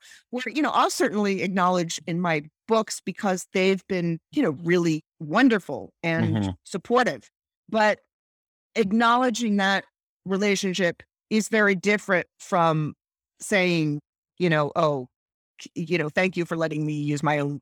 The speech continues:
Speaker 1: intellectual property," which is not okay. So that's,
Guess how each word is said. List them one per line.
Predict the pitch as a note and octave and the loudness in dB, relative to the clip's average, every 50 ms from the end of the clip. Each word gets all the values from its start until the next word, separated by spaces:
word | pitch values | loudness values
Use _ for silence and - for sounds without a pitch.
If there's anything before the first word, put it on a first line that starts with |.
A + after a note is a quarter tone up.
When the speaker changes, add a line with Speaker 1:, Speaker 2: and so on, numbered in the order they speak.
| - | -4
Speaker 1:
intellectual | - D3+ C3 - C#3+ C#3+ C#3 - - - B2 | -2 -2 -2 0 -2 -4 -4 -4 -8 -8 -4
property," | - C#3+ C#3 - C#3 - - - _ | -2 -2 -2 -2 -4 -8 -8 -12 _
which | - C#3+ - - | -16 -16 -14 -14
is | C3+ - - | -14 -12 -6
not | - D#3 C#3+ C3+ | -4 -2 -2 -2
okay. | B2+ A#2 - C#3 C3 C3+ | -4 -6 -6 -8 -8 -8
So | - E3 | -8 -4
that's, | D#3 E3+ G3 G3+ - - - | 0 0 0 0 -4 -10 -20